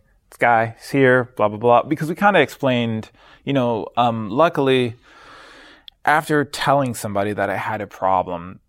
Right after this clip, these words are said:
the school came, like, Lato High School staff, they came together and everybody was on my side. Starting Right Now came, the conversations were started.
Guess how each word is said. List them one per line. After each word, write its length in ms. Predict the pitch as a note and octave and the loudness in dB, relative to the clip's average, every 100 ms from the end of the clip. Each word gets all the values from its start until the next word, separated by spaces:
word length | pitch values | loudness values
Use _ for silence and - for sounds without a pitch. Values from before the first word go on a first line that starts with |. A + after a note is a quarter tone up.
| _ | _
the 100 | G2+ | -16
school 380 | - - A#2 G#2+ | -12 -6 -6 -6
came, 340 | - E2+ D#2+ | -8 -14 -14
like, 160 | F2+ F2 | -14 -6
Lato 260 | A2+ A#2 A2 | -2 0 0
High 200 | A2 A2 | 0 -2
School 220 | - G#2 | -2 -6
staff, 580 | - - G#2 G2+ G2+ - | -6 -2 2 2 0 -6
they 140 | F#2+ | -12
came 380 | G2+ - G#2+ G#2 | -12 -10 -8 -8
together 560 | F#2+ F#2 F2 G2+ A2 - | -8 -4 -4 -4 -8 -10
and 120 | - G#2+ | -10 -6
everybody 460 | G#2 G#2 G2 G2 | -4 0 0 0
was 160 | G2 G2 | -2 -6
on 160 | F#2+ | -6
my 140 | F#2+ G2 | -4 -8
side. 540 | - F#2+ F#2 G2 G#2+ | -6 -4 -4 -4 -10
Starting 340 | - - G2+ G2+ | -8 -2 -2 -2
Right 200 | G2 G2 | -6 -4
Now 400 | G2 G2 G2+ - _ | -2 0 -2 -6 _
came, 400 | - G2 F#2+ G2 | -10 -6 -4 -4
the 80 | G2 | -8
conversations 840 | - G#2 G#2 G2 - F#2+ F#2+ G2 | -4 -2 -2 -4 -6 -6 -6 -10
were 100 | G2+ | -14
started. 520 | G2 - F2 F#2+ G#2 | -12 -6 -4 -4 -6